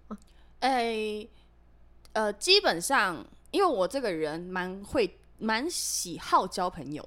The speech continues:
Speaker 2: 的，然后我的交朋友 range 很大，所以说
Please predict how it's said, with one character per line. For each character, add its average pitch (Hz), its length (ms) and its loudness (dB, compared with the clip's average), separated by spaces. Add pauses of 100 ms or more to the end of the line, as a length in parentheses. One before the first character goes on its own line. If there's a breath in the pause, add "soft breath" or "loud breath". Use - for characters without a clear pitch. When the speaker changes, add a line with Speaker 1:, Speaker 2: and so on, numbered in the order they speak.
Speaker 2:
的， - 100 -16 (220)
然 190 100 -2
后 254 160 2
我 202 100 2
的 180 220 -2 (100)
交 247 140 0
朋 247 160 -2
友 151 240 -6
range 165 400 -4
很 143 160 -16
大， - 320 -2 (340 soft breath)
所 285 160 2
以 254 60 6
说 233 400 2